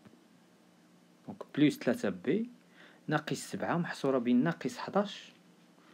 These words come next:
بين ناقص حداش وعشرة. إذن هنا غادي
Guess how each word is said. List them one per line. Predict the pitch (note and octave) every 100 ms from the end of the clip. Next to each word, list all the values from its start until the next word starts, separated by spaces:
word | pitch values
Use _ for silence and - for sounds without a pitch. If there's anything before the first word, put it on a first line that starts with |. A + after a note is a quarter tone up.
| - - - _ - - _ _ -
بين | - A#2+
ناقص | C#3 - -
حداش | - - D#3 -
وعشرة. | - - - - - _ _ _ - - _ _ _ _ _ _ _ _ _ _ _ _ - - - - _ -
إذن | -
هنا | F#2 G#2+
غادي | G#2+ G2+ F#2+